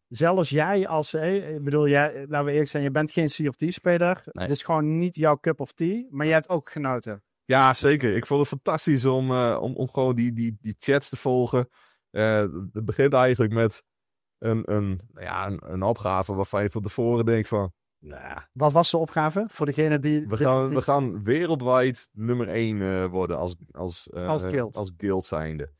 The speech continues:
Speaker 1: Piratencollectief, vierentwintig spelers.
Speaker 2: Ja.
Speaker 1: X B N L nummer één ter wereld.
Speaker 2: Ja, nou, dat leek mij, eh, ja, ja, goed, eh, om, om, om een wereldwijde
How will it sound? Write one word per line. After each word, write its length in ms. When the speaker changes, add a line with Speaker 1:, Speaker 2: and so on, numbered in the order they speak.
Speaker 1:
Piratencollectief, 1040
vierentwintig 760
spelers. 640
Speaker 2:
Ja. 220
Speaker 1:
X 220
B 60
N 280
L 140
nummer 260
één 200
ter 120
wereld. 400
Speaker 2:
Ja, 280
nou, 180
dat 180
leek 200
mij, 220
eh, 60
ja, 160
ja, 160
goed, 240
eh, 200
om, 180
om, 380
om 180
een 80
wereldwijde 540